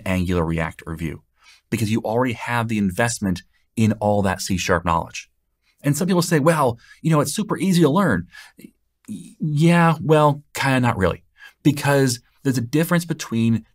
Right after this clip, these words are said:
knowing how to do the basics and having a deep knowledge in something. And if you say, "Well, I'm gonna learn the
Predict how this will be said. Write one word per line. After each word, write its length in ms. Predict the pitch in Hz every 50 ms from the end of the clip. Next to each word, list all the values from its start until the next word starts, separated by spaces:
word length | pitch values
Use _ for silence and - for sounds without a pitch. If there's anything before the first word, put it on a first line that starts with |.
| -
knowing 440 | 101 101 107 117 123 131 139 139 139
how 260 | 127 - - 110 117
to 60 | 117
do 200 | 113 95 95 104
the 100 | 95 90
basics 640 | 82 - - 95 107 113 - 147 143 - - - - _ _ _ _ _ _ -
and 80 | 107 104
having 320 | 101 110 107 104 110 104
a 40 | 92
deep 440 | 87 82 - - 104 104 107 107 - - -
knowledge 460 | - 90 87 82 85 82 82 82 80
in 80 | 82 82
something. 380 | - - 85 82 - - - _ _ _ _ _ _ _ _ _ _ _ _ _ _ _
And 120 | - 123 131
if 140 | 123 120 127
you 160 | 135 151 165
say, 300 | 160 - - 156 139 131
"Well, 360 | 123 139 156 143 135 127 120 - - _ _ -
I'm 140 | - 147 165
gonna 80 | 170
learn 100 | 151 147
the 140 | 139 110 95